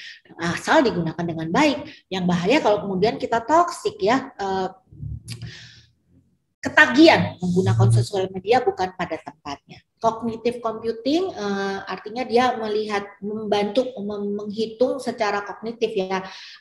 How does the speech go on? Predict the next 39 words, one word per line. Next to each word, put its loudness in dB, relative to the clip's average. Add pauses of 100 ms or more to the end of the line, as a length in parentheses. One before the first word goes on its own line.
(120)
Eh, 0
semuanya -4
terekord, 0
ibu-ibu, 0
jadi -4
enak. -4
Virtualisasi, -4
smart -6
device, -2
dan -2 (240)
augmented -2
rea-, -2
reality 0
ini 0
yang -2
menarik, 0
itu -2
yang -2
akan -2
terus 0
ibu-ibu -2
sa-, -4
suka 4
tidak 8
suka, 0 (1120)
eh, 2
perhatikan 2
aja, 4
eh, 2
kat-, -8 (160)
perkataan -4
saya 2
ya, 2
satu 0
dua 4
tahun 2
lagi 0
itu 0
sudah, -2